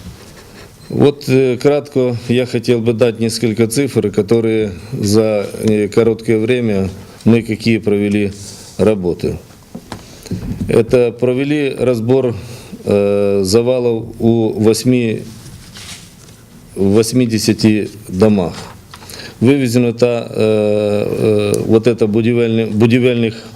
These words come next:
конструкций и строительного мусора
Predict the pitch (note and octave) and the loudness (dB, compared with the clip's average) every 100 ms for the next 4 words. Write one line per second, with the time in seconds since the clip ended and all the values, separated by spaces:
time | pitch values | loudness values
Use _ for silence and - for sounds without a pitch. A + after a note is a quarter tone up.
0 | - - - - - - - - - - | -20 -20 -20 -20 -20 -20 -20 -20 -10 0
1 | A#2 A2 D#3 D#3 B2+ A2 F#2+ D#2+ - - | 2 2 2 2 0 0 0 -4 -14 -20
2 | - - - - - - - - A#2 A#2 | -20 -20 -20 -20 -20 -20 -6 0 2 2
3 | - B2 B2 A2 A2+ A2+ A2+ A2 A#2+ C#3 | 0 0 2 0 0 0 0 -2 -2 -2
4 | B2+ A2 G2 | 2 2 2